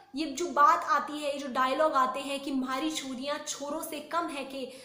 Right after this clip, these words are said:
तो आप जब इसे सुनते हैं, ये आपको याद रह जाता है और ये आपके जहन में सिर्फ यही कहता है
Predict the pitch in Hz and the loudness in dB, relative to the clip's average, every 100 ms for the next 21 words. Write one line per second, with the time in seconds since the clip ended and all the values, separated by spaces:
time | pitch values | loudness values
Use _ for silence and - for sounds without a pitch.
0 | - _ 311 311 339 - 294 311 294 - | -20 _ 4 6 6 4 0 0 -2 -2
1 | 311 302 339 320 381 392 349 392 427 339 | -4 -6 -6 -4 0 4 6 4 2 2
2 | 277 339 392 320 302 254 254 226 262 254 | 8 10 10 6 0 -2 -2 -2 -2 -4
3 | 254 277 262 277 285 277 - 294 262 254 | -4 -4 -2 0 4 4 4 -4 -8 -8
4 | 285 294 269 269 277 262 285 269 254 254 | -6 -6 -6 -6 -8 -6 -6 -6 -6 -6
5 | 247 254 - | -6 -6 -10